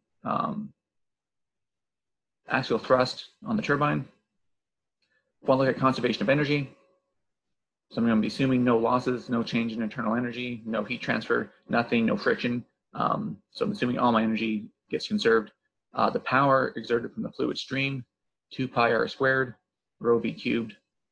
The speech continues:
A times one minus A squared. So that's the power that I'm getting out of it. And then the efficiency of the wind turbine,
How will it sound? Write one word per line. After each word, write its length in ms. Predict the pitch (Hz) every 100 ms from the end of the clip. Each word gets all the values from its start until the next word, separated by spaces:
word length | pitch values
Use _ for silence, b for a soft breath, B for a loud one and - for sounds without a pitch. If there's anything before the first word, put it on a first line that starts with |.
| -
A 180 | 110
times 260 | 104 113 107
one 120 | 117
minus 260 | 110 110 107
A 160 | 113
squared. 440 | 113 - 135 143 131 _ _ _ _ _ _ _ _ _ _ _ _ _ _ _ _ _ _ _ _ _ _ _ _ _ _ _ _ _ _ _
So 100 | -
that's 100 | 113
the 60 | -
power 280 | 160 143 139
that 180 | 127
I'm 100 | 113
getting 240 | 117 123 123
out 100 | 127
of 80 | 123
it. 160 | 127 - _ _ _ _ _ _
And 100 | 127
then 120 | 120 110
the 60 |
efficiency 440 | - 170 160 135 139
of 60 |
the 80 | 123
wind 160 | 127 123
turbine, 480 | 127 123 127 127